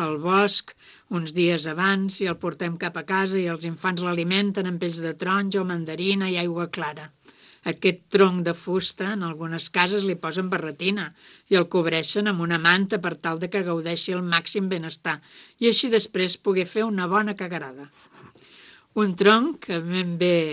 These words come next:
tractat se li desperta la màgia i amb una bona estimació i una bona dosi d'imaginació i fantasia porta les criatures i també els més grans,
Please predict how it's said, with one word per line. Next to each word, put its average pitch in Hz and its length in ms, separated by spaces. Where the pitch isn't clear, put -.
tractat 185 640
se 170 300
li 165 180
desperta 214 560
la 202 160
màgia 165 480
i 202 160
amb 185 160
una 190 240
bona 180 640
estimació 175 880
i 180 240
una 170 200
bona 185 280
dosi 175 320
d'imaginació 160 800
i 175 60
fantasia 180 720
porta 208 400
les 160 200
criatures 196 800
i 170 160
també 156 320
els 156 180
més 160 220
grans, 165 540